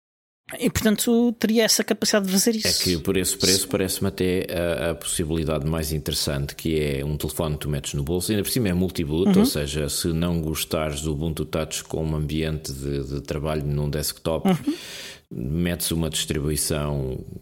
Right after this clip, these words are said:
Speaker 2: que seja mais adequada para ti e depois, pronto, andas com aquilo
Speaker 1: Sim,
Speaker 2: no bolso,
Speaker 1: ele vem,
Speaker 2: chegas ao
Speaker 1: ele vem
Speaker 2: sítio.
Speaker 1: com Android. Ele vem com Android,
Speaker 2: Ah,
Speaker 1: eu acho
Speaker 2: já
Speaker 1: que
Speaker 2: me
Speaker 1: o,
Speaker 2: estragaram
Speaker 1: com,
Speaker 2: tudo.
Speaker 1: com, ah, ele, ah, acho que o,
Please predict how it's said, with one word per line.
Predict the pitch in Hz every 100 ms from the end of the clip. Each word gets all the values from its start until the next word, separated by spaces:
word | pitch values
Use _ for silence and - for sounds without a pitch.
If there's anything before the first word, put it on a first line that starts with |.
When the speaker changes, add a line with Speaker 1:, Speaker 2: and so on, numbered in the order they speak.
| -
Speaker 2:
que | -
seja | 82 76
mais | 80 80
adequada | 76 - 82 80 78
para | 78 73
ti | 82 85 127 - - - - - -
e | 196
depois, | - 165 -
pronto, | - 156 165
andas | 82 78
com | -
aquilo | 90 85
Speaker 1:
Sim, | 87
Speaker 2:
no |
bolso, | 90 123 -
Speaker 1:
ele | 240
vem, | 202 247
Speaker 2:
chegas | 90 85 - -
ao | 101
Speaker 1:
ele | 214
vem | - 240
Speaker 2:
sítio. | -
Speaker 1:
com |
Android. | 226 190 165 165 - - - - - _ _ _ _ _
Ele | 190
vem | 165 180
com | 202
Android, | 185 160 160
Speaker 2:
Ah, |
Speaker 1:
eu | 170
acho | 208
Speaker 2:
já |
Speaker 1:
que | 185
Speaker 2:
me |
Speaker 1:
o, | 185
Speaker 2:
estragaram | 160 151 175
Speaker 1:
com, | 170
Speaker 2:
tudo. | 156
Speaker 1:
com, | 175 175 170 - - - _ _ _ _ -
ah, | 196 226
ele, | 190
ah, | 202 190 - 214
acho | 190 -
que | -
o, | 185 208